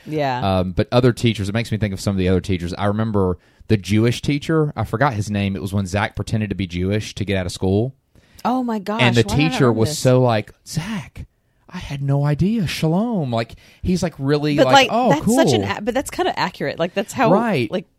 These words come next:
Speaker 2: And I
Speaker 1: you
Speaker 2: felt bad
Speaker 1: feel.
Speaker 2: for him. He was such a
Speaker 1: Yeah.
Speaker 2: sweet guy, and Zach pretended to be,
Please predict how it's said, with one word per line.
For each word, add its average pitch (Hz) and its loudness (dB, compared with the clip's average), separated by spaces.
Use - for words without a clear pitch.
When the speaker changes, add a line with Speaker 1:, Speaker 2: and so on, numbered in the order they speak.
Speaker 2:
And 135 4
I 147 4
Speaker 1:
you 160 2
Speaker 2:
felt 202 2
bad 117 4
Speaker 1:
feel. 135 2
Speaker 2:
for 113 2
him. 107 0
He 110 2
was 104 0
such 170 0
a - 2
Speaker 1:
Yeah. 151 4
Speaker 2:
sweet 120 2
guy, 107 0
and 98 -4
Zach 110 -2
pretended 110 -4
to 92 0
be, 90 0